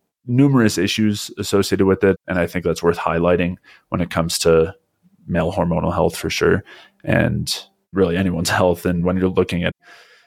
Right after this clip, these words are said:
any health outcome, I think reducing alcohol is generally a pretty good idea. So that's one I would throw in there.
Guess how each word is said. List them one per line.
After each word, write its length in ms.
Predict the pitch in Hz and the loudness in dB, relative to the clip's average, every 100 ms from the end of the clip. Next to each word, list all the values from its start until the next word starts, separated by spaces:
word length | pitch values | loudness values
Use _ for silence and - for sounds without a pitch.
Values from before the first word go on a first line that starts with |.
| _ | _
any 260 | 113 113 110 | 0 4 4
health 280 | 101 107 - | 4 0 0
outcome, 500 | - 107 - 117 120 | 2 0 2 0 2
I 100 | 110 | 0
think 200 | 98 92 | 0 -2
reducing 340 | 92 87 87 87 | -2 -2 -4 -4
alcohol 380 | 87 92 90 85 | -6 -6 -2 -2
is 260 | 85 - - 101 | -2 -10 -8 0
generally 400 | 95 92 90 92 | 2 2 2 0
a 40 | |
pretty 220 | 92 90 | 0 -2
good 140 | 92 87 | -2 -2
idea. 500 | - 131 147 151 - _ _ _ | 0 2 2 0 -6 _ _ _
So 140 | - 92 | -2 0
that's 220 | 85 - | 0 -2
one 140 | 87 | -2
I 80 | 85 | 0
would 100 | 85 | 0
throw 200 | 90 90 | 0 2
in 100 | 92 | 2
there. 260 | 90 90 | 2 0